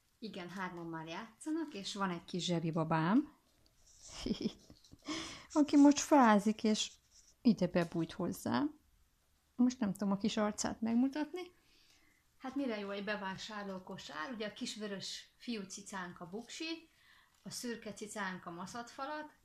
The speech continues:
és Foltoska, aki az anyukájából minden színt összeszedett. Ő pedig ugye picurka.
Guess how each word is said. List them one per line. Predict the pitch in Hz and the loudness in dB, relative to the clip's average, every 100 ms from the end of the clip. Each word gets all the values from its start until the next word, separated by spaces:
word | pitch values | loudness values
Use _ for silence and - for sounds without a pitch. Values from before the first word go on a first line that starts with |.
| - | -12
és | 196 185 - | -10 -8 -10
Foltoska, | - 233 196 175 - - 190 | -6 -4 -4 -8 -14 -10 -12
aki | 190 196 | -10 -12
az | 190 | -10
anyukájából | 196 185 185 185 185 185 185 185 | -8 -8 -6 -8 -6 -8 -8 -8
minden | 190 180 180 165 | -8 -8 -10 -12
színt | - 180 202 | -12 -14 -14
összeszedett. | 190 - 226 277 269 302 294 - _ _ _ _ _ _ _ _ - | -14 -12 -12 -10 -6 -6 -6 -20 _ _ _ _ _ _ _ _ 2
Ő | 302 311 | 4 6
pedig | 320 311 311 | 6 4 6
ugye | 330 330 330 - - - _ _ _ - | 6 6 4 0 -18 -20 _ _ _ 4
picurka. | 415 - 185 175 - 220 254 254 | 6 6 4 0 0 4 4 2